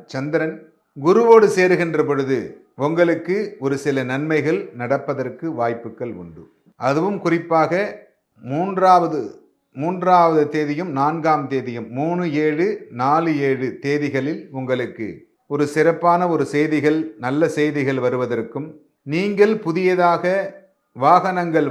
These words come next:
வாங்குவதற்கும், புதியதாக மனை வீடு வாங்குவதற்கும் ஏற்ற நாளாக அமையும். கணவன் மனைவி ஒற்றுமை மேலோங்கி இருக்கும். வியாபாரிகள் நல்ல விதமாக வியாபாரம் செய்வதற்கு வாய்ப்புகள்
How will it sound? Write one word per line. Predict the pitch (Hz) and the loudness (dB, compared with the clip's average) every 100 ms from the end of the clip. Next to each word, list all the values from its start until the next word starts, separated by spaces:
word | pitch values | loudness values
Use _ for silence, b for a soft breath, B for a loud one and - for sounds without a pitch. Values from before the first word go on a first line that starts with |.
| 131 | 0
வாங்குவதற்கும், | 147 139 127 117 107 - 120 92 - _ _ _ | -2 -2 -2 -2 -4 -6 -12 -12 -18 _ _ _
புதியதாக | 165 185 196 185 180 170 190 202 - - _ - 120 | -4 2 2 4 2 2 0 0 -2 -16 _ -12 -4
மனை | 135 160 180 190 127 | -2 0 -2 -4 -4
வீடு | 139 170 180 180 135 | 0 2 4 2 2
வாங்குவதற்கும் | 139 143 135 123 117 117 - 143 160 - - 117 | 0 0 -2 -2 -4 -6 -10 -14 -14 -18 -8 -2
ஏற்ற | 143 147 151 | -2 -2 -8
நாளாக | 120 117 110 104 98 120 - | -6 -6 -4 -6 -8 -10 -12
அமையும். | 92 90 85 90 - _ - | -16 -16 -16 -18 -20 _ 0
கணவன் | 147 190 208 202 151 | 2 4 2 0 -2
மனைவி | 147 156 160 170 180 127 | -2 0 0 -2 -4 -2
ஒற்றுமை | 139 135 170 160 160 120 | -4 -2 -2 -2 -4 -4
மேலோங்கி | 135 147 147 143 127 113 | -2 0 0 -2 -6 -4
இருக்கும். | 110 - 117 135 - _ _ | -6 -8 -16 -16 -20 _ _
வியாபாரிகள் | 131 151 180 202 190 175 170 180 175 | 0 4 6 6 4 4 2 0 -2
நல்ல | 131 143 175 | -2 2 2
விதமாக | 160 139 143 139 143 110 87 | 2 2 2 0 -2 -4 -6
வியாபாரம் | 110 131 151 160 156 127 135 | -2 0 2 2 2 -2 -6
செய்வதற்கு | 120 117 110 104 135 139 | -4 -4 -6 -8 -10 -8
வாய்ப்புகள் | 110 123 123 117 127 110 | -4 -4 -6 -12 -8 -8